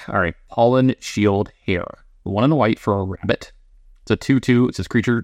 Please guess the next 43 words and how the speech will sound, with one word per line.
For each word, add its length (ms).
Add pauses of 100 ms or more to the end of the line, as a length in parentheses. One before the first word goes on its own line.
tokens 400
you 80
control 300
get 120
plus 140
one 60
plus 120
one. 300 (520)
Uh, 380 (220)
Hair 260
Rising 640 (160)
is 160
the 120
adventure. 400
<laughs> 40
God, 220
love 240
the, 180 (140)
the 100
puns 340
in 60
the 80
set. 300 (380)
One 160
green 160
mana 180
sorcery. 600
Target 280
creature 300
you 120
control 400
gains 240
vigilance 600
and 80
gets 160
plus 260
X, 180
plus 240
X 220
until 240
end 80
turn, 260
or 120